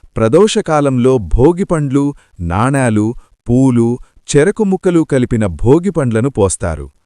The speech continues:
ఇది పిల్లలకు ఆరోగ్యం, ఆయుష్షు, జ్ఞానం కలగాలని, చెడు దృష్టి తగలకుండా ఉండాలని చేసే సంప్రదాయం. ఈ రోజుల్లో కొన్ని సంప్రదాయాలు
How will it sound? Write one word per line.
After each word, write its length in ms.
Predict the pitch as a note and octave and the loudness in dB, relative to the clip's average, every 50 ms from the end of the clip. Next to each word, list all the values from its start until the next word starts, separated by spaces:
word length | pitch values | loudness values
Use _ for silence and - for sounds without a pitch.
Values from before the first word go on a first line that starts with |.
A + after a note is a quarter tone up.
| _ _ _ _ _ _ _ _ _ - | _ _ _ _ _ _ _ _ _ -4
ఇది 180 | C3 A#2+ B2 - - | -2 -2 -2 -4 -4
పిల్లలకు 500 | _ C3+ C#3+ F3 G#3 G3+ G3+ F3 - C3 - - F2 | _ -2 -2 0 0 0 -2 0 -2 -4 -2 -2 -2
ఆరోగ్యం, 560 | F#2+ G#2 A2+ B2+ B2+ A2+ G2 G#2 A2+ G#2+ A#2 B2 - _ _ _ _ _ - | 0 0 2 0 0 -2 -2 -2 -2 -2 -2 -4 -8 _ _ _ _ _ -4
ఆయుష్షు, 600 | F2 F#2+ A2 B2 C#3 C3+ - - - G#2 F#2+ F2+ F2+ F#2 - _ _ _ - | -2 0 2 2 0 0 -2 -4 -4 -4 -4 -4 -4 -8 -10 _ _ _ -16
జ్ఞానం 540 | E2+ E2 E2+ F#2 F#2 G#2 C#3+ F3+ G3 G#3 G3+ | -14 -8 -4 -4 -2 0 0 0 0 -2 -2
కలగాలని, 720 | F3+ - C3 A2+ A2+ G#2+ A2+ A2+ A2 G#2 G2 F#2+ F#2 F2+ F#2 G2 - - _ _ _ _ _ - | -2 -2 -2 -2 0 0 0 0 0 0 0 -2 -2 -4 -4 -6 -10 -14 _ _ _ _ _ 0
చెడు 240 | - D3+ E3+ F#3 A3+ | 2 2 4 4 2
దృష్టి 340 | E3 E3+ F#3 - - - F3+ | -2 -4 -8 -6 -6 -6 -6
తగలకుండా 680 | - - F#2+ G2 A#2 D#3 F#3 F3+ - F#3 F3+ E3 E3 D#3+ | -4 -2 -2 0 2 0 0 0 0 -4 -2 0 0 2
ఉండాలని 560 | D3 C3 A#2 A2 G#2+ G#2+ G#2 G#2 G2+ G2+ G2+ G2 - | 2 2 0 0 0 0 0 0 0 0 -2 -2 -2
చేసే 340 | - F#2+ F#2 E2+ - B2+ D#3 | -4 -4 -4 -2 -2 -2 -2
సంప్రదాయం. 680 | E3+ - G#3 G3 F3+ - B2+ G#2 F#2+ F2 D#2+ D2+ C#2+ C2 C#2 - _ _ _ _ _ _ _ - | -2 -2 -2 -4 -2 -4 -4 -4 -2 -4 -4 -6 -8 -10 -14 -18 _ _ _ _ _ _ _ -2
ఈ 140 | A#2 B2+ C3+ C3 | 0 0 2 2
రోజుల్లో 540 | G#2+ G#2+ B2 E3 D#3+ F#3+ F#3+ E3 C3+ G#2+ G2 G2 G2+ - - _ _ _ _ | 2 2 2 2 2 0 0 2 2 2 2 0 -2 -6 -14 _ _ _ _
కొన్ని 280 | C#3+ C#3 D3 D3+ D3 | 0 0 2 2 -2
సంప్రదాయాలు 840 | B2+ - A#2 B2+ D#3+ E3+ A3 A3 G3 G#3 G3+ G3 F#3+ F#3 F3 E3+ | -2 -2 -2 -4 -2 0 0 2 2 2 2 2 2 2 2 2